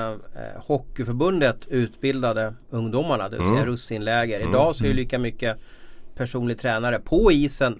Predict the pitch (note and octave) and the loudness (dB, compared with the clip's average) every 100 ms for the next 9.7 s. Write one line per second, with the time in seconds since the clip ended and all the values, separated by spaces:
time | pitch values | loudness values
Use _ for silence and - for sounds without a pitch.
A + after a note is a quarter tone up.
0 | - C#3+ B2+ - - - C#3 - D#3+ F#3+ | -2 -2 -2 -8 -10 -2 0 2 0 4
1 | C#3 A#2 - A2 A2+ - - - - A#2+ | 2 2 -2 -6 -8 -14 -14 -14 -8 -4
2 | A2+ G#2+ G#2+ A2 A#2 A2 B2+ A#2+ A#2+ A#2+ | -2 -2 -4 -4 -6 -6 -2 0 0 0
3 | C3+ A#2 A#2+ A#2 G#2 G2 G2 G2+ F#2+ - | 0 0 2 2 0 -6 -6 -8 -8 -6
4 | C#3+ C3+ B2+ B2 B2+ B2 A#2+ A#2+ A2+ - | 2 4 4 4 2 2 4 4 2 -4
5 | - - - - - B2+ A#2 A#2+ C3 C3 | -14 -16 -14 -10 -2 0 2 2 2 2
6 | C3+ A2 - B2 A2 G#2 - - - - | 2 2 2 4 4 2 -4 -16 -16 -12
7 | - A#2+ A#2+ A2+ A#2+ A#2 G#2+ A#2 A#2 B2 | -2 0 0 -2 -4 -4 -2 -2 0 0
8 | A#2 - C#3+ F3+ C3 A#2 A2 A#2 A2+ A#2 | 0 2 2 4 2 0 -2 -4 -4 -2
9 | B2 A2+ A2+ A2+ A2+ G#2+ - | 0 0 0 0 0 -2 -4